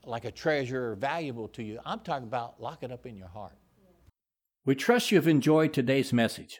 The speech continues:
To learn more about the ministry of Fireball Faith Fellowship and upcoming meetings,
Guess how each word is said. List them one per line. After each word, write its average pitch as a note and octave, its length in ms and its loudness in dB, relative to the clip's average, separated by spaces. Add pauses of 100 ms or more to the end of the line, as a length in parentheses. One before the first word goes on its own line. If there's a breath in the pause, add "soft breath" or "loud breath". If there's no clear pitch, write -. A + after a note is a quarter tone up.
(120)
To C3 120 0
learn E3+ 280 6
more E3 200 6
about C#3+ 440 0 (120)
the A#2+ 140 6
ministry D3 480 4
of G#2+ 140 2
Fireball C3 480 2
Faith C3 420 0
Fellowship A#2+ 640 -2
and G#3 480 4 (140)
upcoming D3 560 2
meetings, F#2+ 520 0